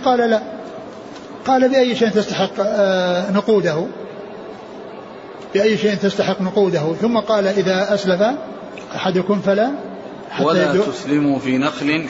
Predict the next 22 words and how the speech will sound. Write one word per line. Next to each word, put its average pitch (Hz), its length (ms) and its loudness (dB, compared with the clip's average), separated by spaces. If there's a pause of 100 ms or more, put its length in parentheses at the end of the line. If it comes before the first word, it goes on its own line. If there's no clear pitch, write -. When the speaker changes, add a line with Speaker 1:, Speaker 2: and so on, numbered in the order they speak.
Speaker 2:
حتى 139 340 -2
يبدو 147 480 -2
صلاحه". 131 400 0
Speaker 1:
"ولا 240 180 4
تسلموا 214 420 2
في 202 80 4
نخل 220 260 0
حتى 240 360 2
يبدو 202 240 4
صلاحه". 170 420 0 (720)
يعني 233 180 4
هذا 262 240 6
الحديث 208 460 0
غير 269 120 6
صحيح. 175 440 0 (1200)
ويعني، 175 1080 2
آه، 156 360 2
في 214 240 2
إسناده 202 420 2
ضعف 208 360 2 (1000)
من 196 140 2
جهة 190 520 2